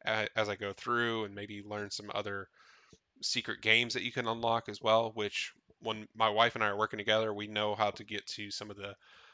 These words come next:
the secret games, and you're able to score much higher. So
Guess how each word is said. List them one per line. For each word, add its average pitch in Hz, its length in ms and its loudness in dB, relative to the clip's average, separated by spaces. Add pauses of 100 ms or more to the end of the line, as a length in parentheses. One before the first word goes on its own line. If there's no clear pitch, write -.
(400)
the 104 120 -6
secret - 380 -6
games, 113 520 2 (220)
and 107 220 -10 (460)
you're 107 200 -2
able 110 240 2
to 101 140 -6
score 107 320 0
much 101 220 -6
higher. 110 400 2 (320)
So 98 380 0